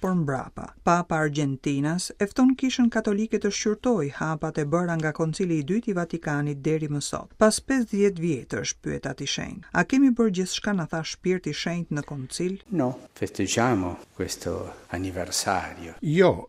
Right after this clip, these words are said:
Speaker 3: e festojmë këtë përvjetor, i bëjmë një monument, por të mos na bezdis. Nuk duam të ndryshojmë, edhe më tepër. Ka zëra që duan të kthehen mbrapa. Kjo quhet kokfortësi,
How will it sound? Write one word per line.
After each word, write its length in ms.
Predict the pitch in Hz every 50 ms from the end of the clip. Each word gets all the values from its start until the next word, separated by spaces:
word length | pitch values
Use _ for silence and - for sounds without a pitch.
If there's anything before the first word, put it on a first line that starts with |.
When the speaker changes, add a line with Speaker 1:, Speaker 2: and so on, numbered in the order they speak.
| _ -
Speaker 3:
e 120 | - 135
festojmë 500 | - - 185 156 - - - 190 135 113 -
këtë 140 | 147 - -
përvjetor, 680 | 123 113 113 120 110 - - 117 117 117 110 110 123 - -
i 120 | - 160
bëjmë 240 | 151 185 220 214 202 185
një 60 | 180
monument, 760 | 170 170 165 165 170 156 113 107 117 143 156 - _ - - - _
por 280 | 131 135 143 156 160 160
të 200 | - - 147 131
mos 200 | 135 135 - -
na 120 | 131 123
bezdis. 680 | 113 117 123 117 110 - 82 82 80 - - - - - - -
Nuk 240 | - 135 147 135 135 160
duam 260 | 196 185 127 101 95
të 140 | - 110 107
ndryshojmë, 560 | 104 107 101 - - 98 98 92 90 - - - _ _ _ -
edhe 180 | 127 113 110
më 120 | 101 104 - -
tepër. 420 | - 165 131 101 - - 95 - - _ _ _ -
Ka 140 | - 117 113
zëra 380 | 98 107 127 143 156 160 151 131
që 140 | - 127 110
duan 240 | 113 127 135 127 120
të 140 | - 127 113
kthehen 300 | - - 123 120 117 113 113 113
mbrapa. 400 | 135 165 135 98 82 - - - - - -
Kjo 300 | - 147 151 156 170 180 - -
quhet 380 | - - 170 170 170 170 165 - - -
kokfortësi, 800 | - 156 147 - - - 160 156 - - - - - 139 107